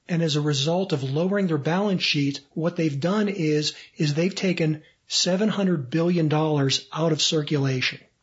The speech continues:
And so that's what's created this liquidity situation in the overnight lending markets. There just hasn't been enough money to go around,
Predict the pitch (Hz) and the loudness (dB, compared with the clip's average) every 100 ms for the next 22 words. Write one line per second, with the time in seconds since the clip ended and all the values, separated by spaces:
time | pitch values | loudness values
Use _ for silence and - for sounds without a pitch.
0 | _ _ _ 165 - 156 190 220 214 - | _ _ _ -2 0 0 0 -2 -2 -4
1 | - 175 160 160 143 151 - - - 156 | -2 0 2 0 0 0 -2 -10 -2 -2
2 | - 240 247 185 147 160 151 147 147 147 | 0 -2 0 0 2 0 0 0 2 2
3 | - 151 160 _ _ 180 185 170 170 165 | 2 0 -2 _ _ 0 2 2 2 2
4 | 160 156 151 220 220 156 139 135 151 151 | 2 0 0 0 2 2 2 0 0 -2
5 | - - _ _ _ 165 147 214 220 208 | -2 -6 _ _ _ -4 0 -2 0 0
6 | 190 185 156 175 180 156 156 156 160 180 | 2 0 2 0 0 0 0 0 0 2
7 | 151 143 156 151 139 175 185 139 160 | 0 0 0 2 0 0 2 2 0